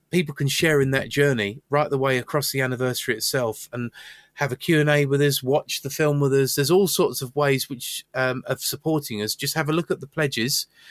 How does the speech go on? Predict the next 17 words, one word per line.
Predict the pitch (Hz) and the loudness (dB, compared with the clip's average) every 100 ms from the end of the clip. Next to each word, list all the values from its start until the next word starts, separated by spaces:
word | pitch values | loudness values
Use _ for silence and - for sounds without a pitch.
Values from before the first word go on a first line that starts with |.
| - - | -12 -2
and, | 131 135 135 | 2 2 2
uh, | 131 | 0
pick | 127 127 - | 0 -4 -2
one | 143 131 | -2 0
that | 135 | -2
you | 131 127 | -4 -4
feel | - 135 | 0 0
suits | 120 - 143 - | 0 0 0 0
you. | 151 127 | 2 4
And | 151 | 4
also, | 208 - 156 | 2 4 4
if | 143 | 2
I | 170 | 2
may | 170 151 | 2 0
throw | - 170 | 2 2
this | 147 143 | 4 4
in, | 170 123 104 | 4 2 0